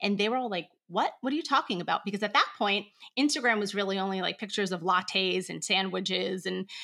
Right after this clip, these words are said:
and, like, you know, sunsets and vacation shots. And, like, no one was really in that space at that point.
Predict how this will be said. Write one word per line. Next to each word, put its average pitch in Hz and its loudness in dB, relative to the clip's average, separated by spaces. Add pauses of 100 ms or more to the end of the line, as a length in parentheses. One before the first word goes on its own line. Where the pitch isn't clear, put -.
(160)
and, 196 -2
like, 180 -4 (180)
you 202 -4
know, - -10
sunsets 202 2
and 196 -2
vacation 170 -2
shots. - -2 (360)
And, 220 2
like, 202 2
no 226 4
one 233 2
was 196 -2
really 185 -2 (160)
in 208 0
that 185 0
space 180 -6
at 185 -10
that 170 -8
point. 185 -4